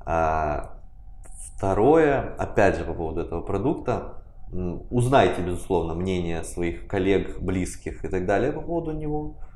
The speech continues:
Но не бойтесь, если девяносто пять процентов будет, типа, «Ты что, дурак? Не стоит этого делать». Верифицировать можно только, если ты увидишь,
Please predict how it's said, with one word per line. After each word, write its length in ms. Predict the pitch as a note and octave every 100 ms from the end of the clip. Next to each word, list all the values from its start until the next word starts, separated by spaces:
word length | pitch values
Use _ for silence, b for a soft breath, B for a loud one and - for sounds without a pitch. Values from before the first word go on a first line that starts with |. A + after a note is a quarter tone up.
| b -
Но 120 | G#2+
не 120 | B2
бойтесь, 400 | A#2 D3 D3 A2+
если 200 | G#2+ -
девяносто 340 | F#2+ G#2 G#2 F#2+
пять 220 | G2 F#2+
процентов 540 | F#2 - B2 B2 F2+ E2+
будет, 340 | F#2 F#2+ - - -
типа, 280 | - - - - -
«Ты 60 | -
что, 120 | F2+
дурак? 500 | E2+ F#2+ G2+ - - - - - - - -
Не 100 | F2
стоит 300 | - G2+ F#2+ -
этого 180 | F2
делать». 380 | D#2 D2+ C#2 C2+
Верифицировать 760 | F2 F#2 - - E3+ F3+ C#3+ G#2+
можно 260 | C3 A2+ G2+
только, 220 | B2+ A2+
если 240 | G2 - F2+
ты 120 | F#2
увидишь, 420 | G#2+ C#3 B2 B